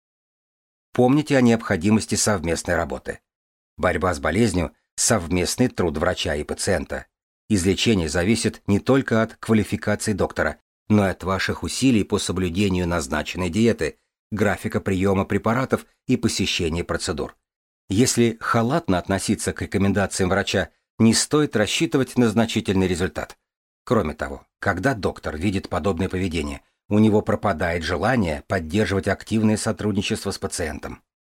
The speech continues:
Соблюдайте простые правила уважительного общения.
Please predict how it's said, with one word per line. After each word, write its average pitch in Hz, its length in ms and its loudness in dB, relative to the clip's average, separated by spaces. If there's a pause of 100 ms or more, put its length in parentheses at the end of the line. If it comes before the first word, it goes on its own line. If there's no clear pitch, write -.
(1080)
Соблюдайте 120 680 2
простые 104 540 -2
правила 123 440 2
уважительного 92 840 -2
общения. 71 520 -6